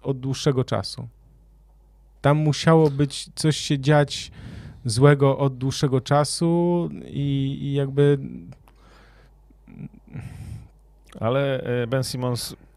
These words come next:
Speaker 2: mam wrażenie, że mówiliśmy o tym już tam kiedyś, że w Golden State Warriors wyglądałby też dobrze.
Speaker 1: Ja też tak uważam.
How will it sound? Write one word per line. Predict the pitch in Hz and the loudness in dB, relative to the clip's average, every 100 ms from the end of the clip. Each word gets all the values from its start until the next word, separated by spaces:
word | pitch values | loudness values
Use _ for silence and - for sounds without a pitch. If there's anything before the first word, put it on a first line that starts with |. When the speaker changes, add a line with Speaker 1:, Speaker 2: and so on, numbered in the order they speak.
| _ - | _ -10
Speaker 2:
mam | 110 117 | -4 -2
wrażenie, | 113 117 113 107 | 0 0 0 -2
że | 113 | -4
mówiliśmy | 113 110 92 - 90 | -4 -4 -6 -6 -6
o | |
tym | 87 80 82 80 - | -6 -8 -10 -10 -10
już | 90 | -10
tam | - 87 | -8 -8
kiedyś, | 92 85 87 - - | -6 -8 -8 -12 -12
że | 90 92 | -10 -6
w | |
Golden | 95 101 101 | -2 0 -2
State | - 87 95 | -4 -4 -2
Warriors | 95 107 107 - | -2 -4 -8 -12
wyglądałby | 101 104 104 104 113 127 | -8 -8 -6 -4 -4 -4
też | 92 | -6
dobrze. | 80 80 - - - - _ - 240 - _ - | -6 -8 -8 -16 -20 -20 _ -14 -14 -14 _ -10
Speaker 1:
Ja | 170 196 | -8 -8
też | 180 | -8
tak | - - | -8 -6
uważam. | 95 98 98 | -6 -8 -10